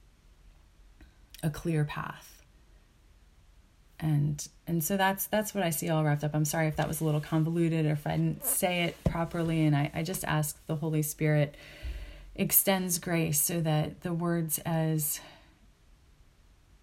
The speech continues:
as they are meant to be, not as I might have mangled them,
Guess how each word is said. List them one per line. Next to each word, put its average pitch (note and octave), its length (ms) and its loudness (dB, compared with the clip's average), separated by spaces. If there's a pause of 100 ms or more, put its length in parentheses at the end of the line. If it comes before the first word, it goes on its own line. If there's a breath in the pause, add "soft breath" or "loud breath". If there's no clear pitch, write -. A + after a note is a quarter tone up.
(560)
as E3+ 180 0
they E3+ 180 2
are E3 140 2
meant D#3 280 4
to D#3 100 -4
be, D3 500 2
not D3+ 340 2
as D#3 120 -2
I D3+ 100 2
might D3 220 6
have D3 80 6
mangled D3 480 4
them, F3 320 -8